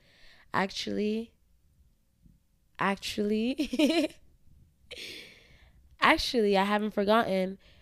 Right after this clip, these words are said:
and I hated it." And he's like, "That was six months ago." And he never brings up anything I do because I don't do anything. I'm perfect. I literally, he has no reason to get mad at me ever.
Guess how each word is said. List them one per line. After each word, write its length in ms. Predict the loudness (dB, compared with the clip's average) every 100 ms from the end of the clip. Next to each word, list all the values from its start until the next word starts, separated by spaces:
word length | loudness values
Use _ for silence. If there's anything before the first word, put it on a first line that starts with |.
| -8
and 260 | -4 0 0
I 80 | 2
hated 340 | 4 4 4
it." 200 | 2 -2 _ _ _ _
And 200 | -6 -6
he's 200 | -4 -6
like, 380 | -4 -4 -6 -14 -20 -14
"That 140 | -10 -8
was 160 | -8 -12
six 340 | -14 -14 -12
months 240 | -14 -12 -14
ago." 320 | -14 -16 -20 _ _ _ _ _ _ -6
And 200 | -4 -2
he 320 | -2 0 0
never 320 | 0 0 -2
brings 260 | -2 -4 -4
up 80 | -4
anything 320 | -4 -2 -4
I 60 | -2
do 180 | -2
because 240 | -4 -4 -4
I 100 | -2
don't 300 | 2 2 6
do 80 | 6
anything. 380 | 4 2 0
I'm 120 | 2 2
perfect. 520 | 2 2 -2 -2 -2
I 80 | 0
literally, 680 | -2 -2 -2 0 2 0 -4 -16 -20 -20 -20 _ 0
he 160 | 6
has 220 | 8 6
no 360 | 2 2 6 6
reason 380 | 8 6 6 2
to 80 | 2
get 160 | 2
mad 220 | 2 0
at 80 | 0
me 160 | -4 -6
ever. 400 | -6 -4 -4